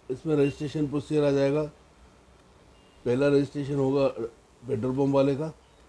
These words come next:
जो site अभी खुली हुई है। एक दो दिन में, मतलब अभी पन्द्रह जून से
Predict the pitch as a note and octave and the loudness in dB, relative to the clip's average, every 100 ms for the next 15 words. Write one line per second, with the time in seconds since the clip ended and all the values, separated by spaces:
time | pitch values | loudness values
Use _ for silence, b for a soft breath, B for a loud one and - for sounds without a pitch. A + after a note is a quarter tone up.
0 | - _ - - - - - - B2 B2 | -20 _ -20 -20 -20 -20 -18 -4 -2 0
1 | B2+ B2 A#2+ C3 B2 B2 B2 G#2+ F2+ E2+ | 0 0 -2 -4 -4 -4 -2 -2 -4 -8
2 | E2 - - - - - - - - - | -10 -16 -20 -20 -20 -20 -20 -20 -20 -20
3 | - - - - - - - A#2+ C3+ C#3 | -20 -20 -20 -20 -20 -16 -6 -2 0 2
4 | C#3 C#3 C#3 B2+ - - - - - - | 4 4 4 0 -4 -20 -20 -20 -20 -20
5 | - - - G#2+ A2+ G2 - - G2+ A2+ | -20 -20 -12 -6 -4 -6 -12 -16 -8 -8
6 | G#2+ A2 A2+ A#2+ A#2 G2 - - - - | -6 -4 0 2 2 0 -6 -20 -20 -16
7 | G#2+ A#2 A#2 A2+ - - A#2 - A#2 A2+ | -8 -6 -4 -4 -8 -20 -16 -8 -4 -4